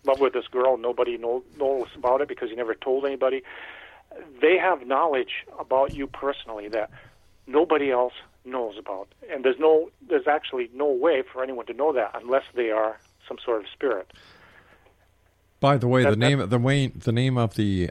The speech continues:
Speaker 2: Anglican, uh, minister who we had on the show is Father Davila Ashcraft.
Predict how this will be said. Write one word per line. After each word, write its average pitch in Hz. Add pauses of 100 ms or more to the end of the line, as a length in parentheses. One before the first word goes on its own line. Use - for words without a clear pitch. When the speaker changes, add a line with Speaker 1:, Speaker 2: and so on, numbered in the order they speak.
Speaker 2:
Anglican, 95
uh, 67 (880)
minister 98
who 85 (460)
we 101
had 98
on 80
the 78
show 95
is 78 (200)
Father 107
Davila 90
Ashcraft. -